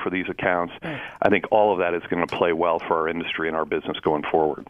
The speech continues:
Speaker 2: So talking about your business, Joe, WageWorks manages some of these, uh, flexible spending accounts, health sa-, savings accounts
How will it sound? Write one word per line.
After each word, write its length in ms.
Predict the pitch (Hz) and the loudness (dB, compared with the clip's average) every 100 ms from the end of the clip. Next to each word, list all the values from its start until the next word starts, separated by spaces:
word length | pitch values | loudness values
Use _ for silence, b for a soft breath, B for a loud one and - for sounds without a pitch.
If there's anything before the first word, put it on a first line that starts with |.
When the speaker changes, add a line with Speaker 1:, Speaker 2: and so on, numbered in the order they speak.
| - | -12
Speaker 2:
So 240 | - 240 | -4 -4
talking 380 | - 247 254 247 | -2 -4 -4 -4
about 260 | 190 165 - | -2 -4 -4
your 80 | 160 | -4
business, 480 | 147 139 127 135 | -6 -6 -8 -8
Joe, 280 | - 143 135 | -6 -4 -4
WageWorks 720 | 147 202 202 180 165 156 - | -4 -6 -6 -4 -4 -4 -8
manages 840 | 170 175 165 175 175 151 143 131 - | -6 -2 0 0 -2 -4 -6 -6 -8
some 160 | - | -8
of 140 | 147 - | -8 -6
these, 300 | 135 135 139 | -6 -6 -6
uh, 140 | 127 | -6
flexible 400 | - 143 - 196 | -6 -10 -10 -12
spending 320 | - 143 139 | -8 -4 -2
accounts, 420 | 143 - 135 139 - | -4 -4 -6 -6 -6
health 180 | 139 | -6
sa-, 200 | - 135 139 | -6 -6 -6
savings 380 | - 165 151 147 | -4 -2 -2 -4
accounts 440 | - 135 131 - | -6 -6 -6 -8